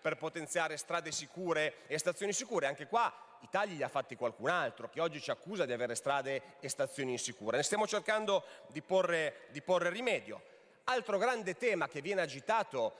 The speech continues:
e che è stato utilizzato in queste settimane, in questi mesi contro il governo e contro la legge di bilancio è il tema della sanità pubblica.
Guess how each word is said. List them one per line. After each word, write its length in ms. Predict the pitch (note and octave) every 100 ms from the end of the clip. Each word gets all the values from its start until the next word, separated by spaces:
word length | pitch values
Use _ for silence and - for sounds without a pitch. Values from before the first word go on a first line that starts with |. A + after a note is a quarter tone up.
| -
e 100 | -
che 100 | D3
è 20 |
stato 280 | - F#3+ D#3+
utilizzato 580 | C#3 C3+ A#2 F#3+ F#3+
in 100 | C3
queste 360 | B2 E3+ - C3
settimane, 480 | C3+ A#2+ C3 F3 D#3
in 80 | B2
questi 260 | B2+ -
mesi 260 | F3 D#3 A2+
contro 300 | D#3 D3 C#3+
il 80 | C3
governo 300 | D#3 D#3+ A#2
e 40 |
contro 200 | D#3 F3+
la 80 | G3+
legge 160 | F3
di 80 | A#3+
bilancio 420 | A3 C#3+ C#3 -
è 80 | -
il 140 | G#3 -
tema 240 | C3+ D#3+
della 180 | D#3+ D#3
sanità 380 | - B2+ B2+ A#2+
pubblica. 520 | F#2 E2+ E2 E2+